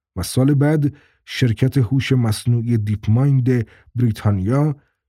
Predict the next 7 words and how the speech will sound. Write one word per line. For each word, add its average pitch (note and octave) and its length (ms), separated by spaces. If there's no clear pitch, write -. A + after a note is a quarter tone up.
شرکتی C#3 500
که - 120
مشغول A2 540
ساخت - 460
آلفاگو G2+ 760
بود، D3 340
را E3 180